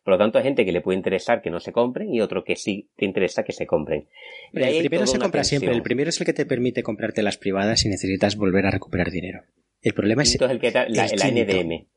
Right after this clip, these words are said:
Speaker 2: ¿Quién
Speaker 1: El
Speaker 2: compra el
Speaker 1: quinto.
Speaker 2: quinto?
Speaker 1: Mm. Y después está el tema del Train Rush, que de repente se compra el primer T cuatro y se acaba el mundo, porque el, el, hay tres T cuatro, ¿no?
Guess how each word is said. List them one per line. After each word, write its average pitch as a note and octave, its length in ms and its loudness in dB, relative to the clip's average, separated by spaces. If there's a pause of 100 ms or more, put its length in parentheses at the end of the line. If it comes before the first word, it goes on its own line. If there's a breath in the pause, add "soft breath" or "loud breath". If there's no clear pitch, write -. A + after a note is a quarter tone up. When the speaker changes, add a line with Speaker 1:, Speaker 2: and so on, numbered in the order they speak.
(120)
Speaker 2:
¿Quién C#3 200 0
Speaker 1:
El - 40 -4
Speaker 2:
compra A#2 300 0
el G2+ 80 0
Speaker 1:
quinto. G2 380 -2 (100)
Speaker 2:
quinto? G2 60 -12
Speaker 1:
Mm. D#2 160 -12 (580 soft breath)
Y A2 300 0
después A#2+ 440 0
está D3+ 240 0
el A#2 120 -2
tema A#2+ 240 2
del F#2+ 160 0
Train G2+ 260 -2
Rush, A2 220 0
que A#2 100 -4
de F#2+ 80 2
repente A#2+ 440 0
se - 140 -4
compra F#2 220 0
el A2 60 -2
primer A#2 240 2
T A#2 100 4
cuatro D3 500 0
y A2 120 0
se - 160 -2
acaba A2+ 380 2
el F2 100 -2
mundo, F#2 480 -4 (560)
porque F2+ 720 0
el, F2 1040 -2
el, F2+ 360 -2
hay G#2 180 2
tres G#2+ 240 -2
T A2 140 -2
cuatro, D#3+ 400 0
¿no? F#3 200 -4